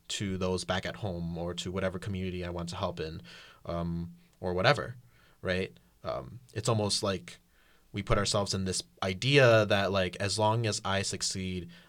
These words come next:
it doesn't matter whether my mental health, um, is, is, is, like, horrid or, or, or, like, it doesn't matter if my mental health, like, goes down because, um, like,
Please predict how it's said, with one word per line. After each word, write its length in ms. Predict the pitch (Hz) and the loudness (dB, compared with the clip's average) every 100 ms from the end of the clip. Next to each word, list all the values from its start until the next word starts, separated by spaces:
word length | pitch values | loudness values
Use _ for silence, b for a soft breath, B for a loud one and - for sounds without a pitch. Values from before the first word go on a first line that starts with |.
| B | B
it 220 | 104 95 | -6 -2
doesn't 320 | 98 101 104 90 | 0 0 0 0
matter 280 | 92 92 | 0 0
whether 280 | 90 90 90 | 0 -2 -2
my 120 | 85 | -4
mental 300 | 85 85 85 87 | -2 -2 -4 -4
health, 460 | 95 80 - - b b b - | -4 -6 -8 -16 b b b -10
um, 400 | 64 65 69 85 - - | -10 -10 -10 -12 -16 -10
is, 320 | 95 85 87 | -6 -4 -4
is, 280 | 90 85 - | -4 -6 -6
is, 320 | 90 85 - | -6 -6 -6
like, 200 | 80 78 | -10 -12
horrid 540 | - - 92 76 64 60 - - | -18 -8 -6 -4 -6 -10 -14 -8
or, 320 | 95 85 85 | -4 -4 -4
or, 220 | 87 85 | -4 -4
or, 300 | 87 85 85 85 | -4 -4 -4 -4
like, 180 | 82 | -6
it 60 | 92 | -4
doesn't 180 | 98 98 | -4 -2
matter 220 | 92 92 | 0 0
if 80 | 92 | -2
my 80 | 87 | -2
mental 260 | 85 87 | -4 -6
health, 400 | 85 87 82 85 - - - | -6 -4 -4 -8 -16 -14 -10
like, 320 | 85 - 101 | -10 -10 -8
goes 200 | 87 85 | -6 -2
down 340 | 107 113 98 | 2 2 2
because, 420 | 90 85 92 85 85 B B B - | -2 -4 -4 -4 -8 B B B -10
um, 220 | 82 80 | -8 -6
like, 240 | 82 82 | -8 -8